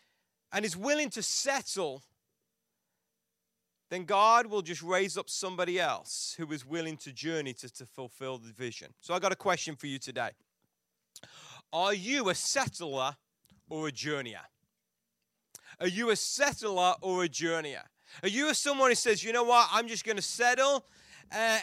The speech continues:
and, and, and live my good life. I got a good life. I'm not gonna, I'm not gonna push any holes in it. I'm not gonna move it. I, this is good. We can live a good life right here." Or are you a journeyer and saying, "You know, this is good,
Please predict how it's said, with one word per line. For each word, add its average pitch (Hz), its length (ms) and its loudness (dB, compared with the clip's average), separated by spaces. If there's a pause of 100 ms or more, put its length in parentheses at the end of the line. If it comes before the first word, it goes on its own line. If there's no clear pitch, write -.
and, 214 540 4
and, 214 300 2
and 190 200 2
live 214 160 6
my 208 180 2
good 165 200 0
life. 143 580 -2
I 185 80 -4
got 208 140 2
a 202 60 0
good 233 160 0
life. 254 400 4
I'm 208 120 2
not 214 160 4
gonna, 226 220 2 (180)
I'm 202 120 -6
not 226 160 0
gonna 220 180 4 (480)
push 254 260 0
any 247 180 0
holes 240 360 4
in 262 80 -6
it. 269 140 0
I'm 233 120 6
not 226 160 6
gonna 226 140 0
move 233 300 -2
it. 269 200 8
I, 214 60 4
this 214 260 -2
is 240 160 -6
good. 185 420 0 (1080)
We 190 100 -2
can 247 240 0
live 233 140 8
a 240 80 2
good 214 200 2
life 196 360 2
right 151 240 -2
here." 135 340 -12 (760)
Or 240 160 2
are 294 120 4
you 294 180 -2
a 254 40 2
journeyer 170 760 0 (380)
and - 120 -14
saying, 170 320 0
"You 170 80 0
know, 180 180 4
this 175 220 -4
is 156 100 -10
good, 143 400 -2